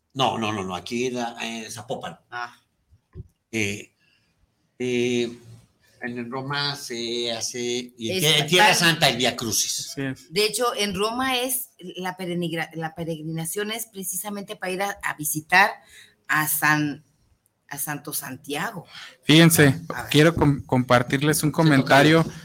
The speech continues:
Speaker 3: mientras que ustedes siguen
Speaker 1: Gracias.
Speaker 3: degustando el postre.
Speaker 1: Provecho, amigos, con permiso, ¿eh?
Speaker 3: Hoy escribe, eh, ¿sí han escuchado a Martín Valverde?
Speaker 1: Sí, ¿cómo no?
Speaker 3: Eh, música
Speaker 1: ¿Eh?
Speaker 3: católica, cristiana.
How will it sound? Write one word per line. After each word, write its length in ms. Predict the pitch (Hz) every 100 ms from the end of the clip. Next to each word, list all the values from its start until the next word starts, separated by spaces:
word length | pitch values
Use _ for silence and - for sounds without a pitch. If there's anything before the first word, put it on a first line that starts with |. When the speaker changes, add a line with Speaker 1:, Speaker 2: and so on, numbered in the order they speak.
| -
Speaker 3:
mientras 340 | 131 131 127
que 120 | 131
ustedes 520 | 123 - 139 143 - -
siguen 300 | - 135 143
Speaker 1:
Gracias. 220 | 151 127
Speaker 3:
degustando 400 | 165 165 135 143
el 80 | 135
postre. 380 | 143 139 - 143
Speaker 1:
Provecho, 340 | 160 170 175
amigos, 320 | 170 175 175
con 180 | - 143
permiso, 520 | 147 143 160 151 139 160
¿eh? 220 | - _
Speaker 3:
Hoy 340 | - 131 147 156
escribe, 880 | 151 - 156 156 160 156 135 135
eh, 40 | 135
¿sí 120 | 151
han 80 | 160
escuchado 420 | - 135 143 151
a 60 | 151
Martín 360 | 131 123 143
Valverde? 520 | 143 143 147 151 185 - _ _ 135
Speaker 1:
Sí, 140 | 151
¿cómo 160 | 175 175
no? 240 | 190 214 -
Speaker 3:
Eh, 100 | 131
música 800 | 123 131 - 147 135 117 110 - _ -
Speaker 1:
¿Eh? 160 | 214 -
Speaker 3:
católica, 840 | 117 113 123 131 139 - 135 131 -
cristiana. 640 | 113 113 - 120 123 131